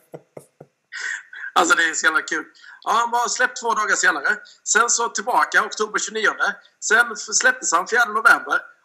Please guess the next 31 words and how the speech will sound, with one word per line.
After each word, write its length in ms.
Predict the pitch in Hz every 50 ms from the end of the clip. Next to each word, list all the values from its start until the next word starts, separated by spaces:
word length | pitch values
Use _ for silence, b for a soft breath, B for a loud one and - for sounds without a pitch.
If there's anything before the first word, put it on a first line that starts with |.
| b b
Och 120 | - 190 -
så 100 | 208 220
blev 80 | 214
signed, 260 | 202 - 240 226 214
eh, 260 | 190 - - 208 214 208 -
practice 280 | 220 220 214 196 -
squad 200 | - 214 214 220 - - 233
elfte 240 | 233 208 - - 214
november. 420 | 220 214 226 160 131 131 - 156 175 - - _ _ _ _ _ _ -
Och 60 | 185
du 20 | 190
vet, 80 | 190 -
så 140 | 180 180
håller 300 | 180 - 147 156 160 185
det 60 | 214 208
på 200 | - 208 165 151
så 140 | - 208 196
hela 440 | 180 - - 208 233 214 190 175 170 175
Wikipedia. 540 | 175 - - - 185 160 143 - 151 156 - B B B _
Vem 80 | 196 190
fan 220 | - 254 247 233
är 40 | 220
det 60 | 202
som 100 | - 196
sitter 320 | - 233 214 - - -
och 60 | - 226
uppdaterar 460 | 202 - - 160 147 160 156 156 165
den? 220 | 160 143 139 - - - _ _ _ _ _ - 147 - -
För 60 | - - - - - 226
Daily 440 | 214 196 185 170 175 170 165 - _ -
Dawkins. 560 | 214 175 151 - - - 143 139 - - -